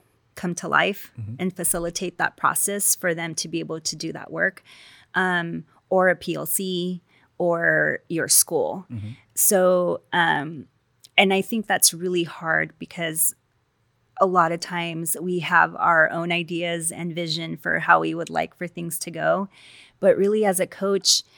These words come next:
Speaker 1: your job is not to be the vis-, you're not the manager.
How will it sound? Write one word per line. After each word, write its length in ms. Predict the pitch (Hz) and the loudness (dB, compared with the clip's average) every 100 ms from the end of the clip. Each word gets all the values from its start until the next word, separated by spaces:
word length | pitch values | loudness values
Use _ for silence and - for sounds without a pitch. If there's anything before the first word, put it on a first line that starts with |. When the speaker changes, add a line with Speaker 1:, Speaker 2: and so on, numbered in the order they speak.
| - - | -20 -4
Speaker 1:
your 200 | 185 190 | 0 0
job 320 | 190 180 180 | 2 2 2
is 160 | 175 | 0
not 240 | 170 170 - _ - | 4 4 4 _ 0
to 140 | - | 0
be 320 | 156 - 165 160 | 0 -6 -4 -2
the 120 | 156 | -4
vis-, 300 | 151 160 156 | -4 -6 -4
you're 200 | 208 190 | 0 4
not 240 | 185 180 - | 6 4 2
the 60 | |
manager. 800 | 170 165 160 160 160 151 160 175 | 0 2 2 0 2 4 4 0